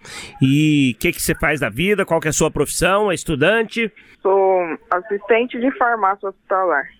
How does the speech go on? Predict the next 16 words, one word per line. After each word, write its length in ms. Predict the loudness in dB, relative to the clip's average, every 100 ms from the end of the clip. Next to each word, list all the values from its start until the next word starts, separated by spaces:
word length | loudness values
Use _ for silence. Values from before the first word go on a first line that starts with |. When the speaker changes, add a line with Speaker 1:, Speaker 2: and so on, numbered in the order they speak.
| _ -4
Speaker 1:
Ah, 400 | 0 0 0 0
certo. 420 | 0 -2 -2 -4 -10 -12 -4
Me 180 | 0 0
conta 360 | 2 2 2
um 20 | 0
negócio. 400 | 2 0 0 0
Qual 120 | 0
foi 160 | 2
o 40 | 0
último 280 | 2 2 4
jogo? 380 | 6 4 2
Você 100 | -4
lembra 240 | -2 0 2
o 60 |
último 400 | 6 6 4 -2
jogo 540 | 0 4 4 4 -2